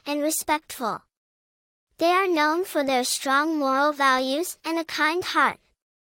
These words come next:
Namratas are also considered to be good listeners, empathetic, and compassionate,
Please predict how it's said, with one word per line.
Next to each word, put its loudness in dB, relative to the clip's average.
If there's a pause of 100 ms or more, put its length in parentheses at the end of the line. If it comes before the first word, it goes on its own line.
(600)
Namratas 0
are 2
also 0
considered -2
to -4
be -4
good -2
listeners, -2 (260)
empathetic, -2 (400)
and -4
compassionate, 0